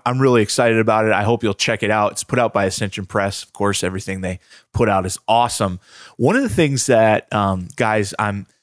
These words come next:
I'm most excited about this book is that I think a lot of times we see church, family, retreats, Catholic schools, Catholic organizations,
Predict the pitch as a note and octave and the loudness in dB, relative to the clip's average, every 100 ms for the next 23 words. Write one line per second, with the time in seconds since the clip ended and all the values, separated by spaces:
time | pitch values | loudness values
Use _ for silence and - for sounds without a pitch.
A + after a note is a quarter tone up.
0 | _ _ _ _ _ _ - A#2 A2+ A#2+ | _ _ _ _ _ _ -4 -2 0 2
1 | D3 D3+ - A#2+ B2 A2+ G#2+ G#2 G2+ - | 2 2 -2 -2 2 2 2 0 -2 -2
2 | G2 - G2+ G2+ - G2+ G2 - F#2+ F#2 | -6 -2 -2 -2 -4 -4 -2 -2 0 0
3 | - _ _ _ _ _ - B2 - F3 | -4 _ _ _ _ _ -6 -6 -2 0
4 | A#3+ E4 D#3+ C#3+ D3 D3+ C3 A#2 A2+ A#2 | 0 0 0 0 -2 -4 -4 -6 -8 -2
5 | C3 D3+ - C#3 C3 A#2+ A#2 A2+ _ _ | 0 0 -2 0 0 0 -2 -6 _ _
6 | _ _ - - B2+ C3 C3+ - - - | _ _ -4 0 4 4 2 0 -4 -6
7 | _ _ _ _ _ - - B2 A2+ B2 | _ _ _ _ _ -18 -8 -2 0 0
8 | A#2+ A#2+ A#2+ A#2+ A#2+ A#2 _ _ _ _ | 0 0 0 0 0 -4 _ _ _ _
9 | _ _ - A2+ A2+ - C#3+ C#3 C#3 C3+ | _ _ -8 -6 -2 0 2 6 6 4
10 | - - - - - _ - C#3+ C3+ B2 | 2 0 -2 -4 -14 _ -4 0 0 0
11 | B2+ - - B2+ B2 B2 A#2+ - A#2+ B2 | 0 -2 -2 2 2 0 -2 -4 -4 -2
12 | B2 A#2 A2+ A2 A2 A#2 | 0 -2 0 -2 -2 -4